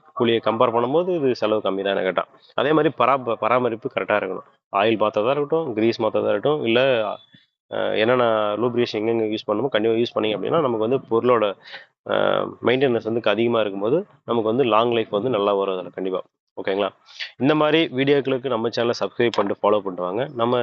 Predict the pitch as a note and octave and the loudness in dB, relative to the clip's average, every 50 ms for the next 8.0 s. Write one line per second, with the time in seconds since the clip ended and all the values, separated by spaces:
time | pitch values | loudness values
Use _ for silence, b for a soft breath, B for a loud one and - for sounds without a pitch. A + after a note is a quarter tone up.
0 | A2+ A2 G#2 G2+ G2 - - G#2+ G#2+ A2 A#2 A#2 A#2+ B2 A2+ A2 G#2+ G#2+ G#2+ G#2+ | 0 0 0 -2 -4 -2 -4 -2 -2 0 -2 0 0 0 0 0 0 0 0 -2
1 | G2+ - G#2 G2 - G2 F#2+ F#2+ F2 F#2+ G#2 C3 D#3 - b b b b b b | -2 -2 -4 -2 -2 -2 -2 -2 -2 -2 -2 -2 -2 -4 b b b b b b
2 | b - A2 A2 A#2+ A2+ - B2 B2 C3 A#2 A2+ G#2+ - - B2 A#2+ A2 A2 G#2+ | b -8 -2 -2 -2 0 2 2 2 2 2 0 -4 0 0 0 2 2 2 2
3 | G#2+ G#2 G#2 A#2 - G#2+ F#2+ - - A2+ G2+ G#2 G2 G2 F2+ - F#2+ F#2 F#2+ G#2 | 4 2 2 0 -2 -4 -6 -2 -2 0 0 0 -2 -2 -4 -4 -6 -6 -4 -4
4 | B2+ C#3 B2 A2 G#2+ A2 A2+ A2 G#2+ G#2+ G#2 G2+ A#2+ A#2 A#2 - G#2+ G2+ G2+ G2+ | -6 -4 -4 -2 -2 0 0 0 0 -2 -2 -2 -2 -2 0 -2 -2 -2 -2 -4
5 | G2+ F#2 G2 G#2 G#2+ A2+ G#2 G2+ G2+ G#2+ A2+ A2 G#2 G2 G#2 G#2 - - G2+ G2+ | -2 -4 -4 -2 -2 -2 -2 -2 0 0 0 0 0 2 0 0 2 2 0 0
6 | F#2 F#2 F#2+ A2+ C#3 - B B B B B B - G#2+ A#2+ C3 C3+ B2 A#2+ A2+ | 0 0 0 0 0 -2 B B B B B B -2 0 2 2 4 4 4 2
7 | A2+ G#2+ A2 A2+ A2+ A2 - G#2 G2+ G2+ F#2+ - - G2+ F#2 F#2+ F#2 - D#3+ | 2 0 0 -2 -4 -2 0 0 0 0 -2 -2 -2 -2 -2 -2 -4 -6 -10